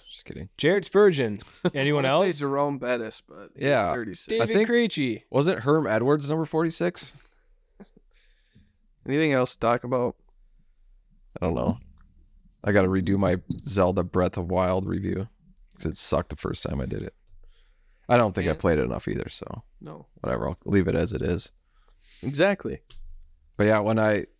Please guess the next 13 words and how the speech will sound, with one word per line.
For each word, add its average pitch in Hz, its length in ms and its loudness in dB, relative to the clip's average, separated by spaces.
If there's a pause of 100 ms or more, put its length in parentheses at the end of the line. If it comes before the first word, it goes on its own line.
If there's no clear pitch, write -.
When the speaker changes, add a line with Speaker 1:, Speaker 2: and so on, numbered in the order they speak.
(420)
Speaker 1:
before 123 360 4
I 120 40 2
played 113 300 2
Super 113 240 0
Mega 107 260 4
Baseball, 104 460 2
I 104 100 4
try, 98 240 2
I 80 100 0
was 95 140 2
gonna 95 140 2
play, 90 300 2
uh, 82 300 0